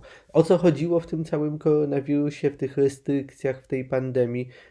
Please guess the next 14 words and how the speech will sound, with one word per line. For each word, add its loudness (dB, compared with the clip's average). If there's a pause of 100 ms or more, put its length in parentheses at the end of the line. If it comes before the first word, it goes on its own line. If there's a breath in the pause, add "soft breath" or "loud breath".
No 4
o 8
dwie 6
rzeczy. 0
O 0
kontrolę 0
państwa -8
nad -4
jednostką, -6
ponieważ -10
kontrola -2
państwa -8
nad -4
jednostką, -8